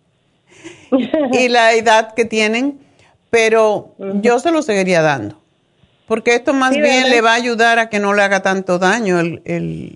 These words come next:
Speaker 2: la quimioterapia.
Speaker 1: Le doy todo, solo el día que vaya le paro.
Speaker 2: Bueno, el día que vaya le puedes parar, el, quizás el, ¿qué?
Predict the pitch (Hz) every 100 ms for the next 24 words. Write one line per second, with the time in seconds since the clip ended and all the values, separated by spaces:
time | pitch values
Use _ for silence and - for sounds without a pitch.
0 | - 190 180 170 180 175 156 160 180 240
1 | - 113 - _ _ _ _ _ _ _
2 | - 214 226 254 277 262 311 277 214 214
3 | 254 262 269 262 262 247 262 254 233 233
4 | 240 185 170 165 _ _ _ _ _ _
5 | _ _ _ _ _ _ _ 349 359 311
6 | 285 277 262 262 269 247 240 247 254 240
7 | 226 214 208 208 208 196 185 180 170 170
8 | - 196 165 185 180 - - _ - 180
9 | - 196 - 175 160 170 180 160 151 127
10 | 107 - 165 - 165 113